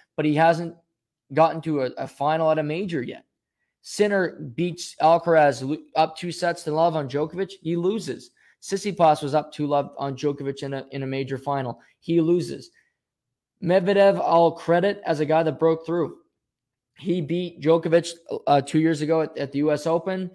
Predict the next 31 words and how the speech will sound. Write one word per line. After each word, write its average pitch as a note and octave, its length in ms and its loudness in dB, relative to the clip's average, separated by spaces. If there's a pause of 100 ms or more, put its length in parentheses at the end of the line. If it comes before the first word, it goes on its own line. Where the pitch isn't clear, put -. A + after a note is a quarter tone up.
(260)
and C#3+ 100 -8
he D#3 80 0
won E3 220 -2
that D#3+ 160 -4
major. D#3+ 440 -6
He D#3+ 200 -6
deserves E3 400 -2
credit E3 360 -2
for B2 100 -6
that. - 260 -8 (460)
So - 140 -8
you, D#3 300 -6
you D#3+ 140 -4
could D#3+ 160 0
argue, G3 500 2
argue F3 320 0
Daniil E3 320 -2
Medvedev, C#3 500 -4 (260)
but - 200 -8
other F#3+ 260 0
than G3+ 220 0
him, F3 260 -4
all F3+ 220 0
these G#3 300 -6
up F3+ 280 -2
young F3 260 -2
players E3 340 -2
that D3+ 100 -8
you C#3+ 100 -6
hear D#3 160 0
about, B2+ 260 -4